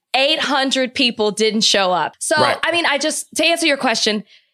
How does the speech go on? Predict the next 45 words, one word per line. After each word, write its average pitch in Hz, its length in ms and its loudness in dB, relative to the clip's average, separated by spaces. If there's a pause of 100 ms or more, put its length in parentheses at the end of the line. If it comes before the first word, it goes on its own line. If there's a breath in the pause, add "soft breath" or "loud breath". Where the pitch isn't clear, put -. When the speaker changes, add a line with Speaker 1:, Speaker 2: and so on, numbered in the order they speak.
Speaker 1:
you 240 100 -2
can't 311 300 0
be 294 140 0
complacent. 202 840 -2
You 202 140 -4
take 269 320 0
it, 277 100 0
you 214 140 0
laugh 208 320 0
at 208 100 2
it, 202 180 0
but 208 140 -2
the 202 80 -4
fight's 214 400 -2
not 185 180 0
over. - 360 -4 (140)
Don't 247 220 -2
think 285 240 -2
that 254 120 0
we've 233 160 -2
won 226 180 0
the 202 60 0
battle 190 420 0
just - 220 -6
because 208 320 -4
at 202 100 -2
the 190 60 0
first 208 420 -4
rally, 180 520 -2
it 190 140 -2
was 190 160 -4
low 175 200 0
in 165 120 -2
numbers. - 560 -6 (380)
Speaker 2:
Hmm. 107 160 -4 (440 loud breath)
No, 180 260 0 (160)
I, 170 200 -2 (100)
I 190 160 0
agree 180 180 -2
with 208 120 -4
you. 202 120 -2
I 170 80 0
will 269 180 0
say 220 120 0
this. 180 440 -2